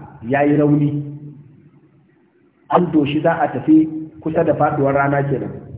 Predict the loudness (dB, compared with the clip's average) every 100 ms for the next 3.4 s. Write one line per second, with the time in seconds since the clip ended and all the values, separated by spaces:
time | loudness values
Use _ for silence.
0 | -20 -20 -20 -20 -20 -20 -20 -20 -20 -20
1 | -20 -14 -2 0 0 0 2 2 2 2
2 | 0 0 -2 -2 0 -2 -2 -4 0 2
3 | 2 0 -6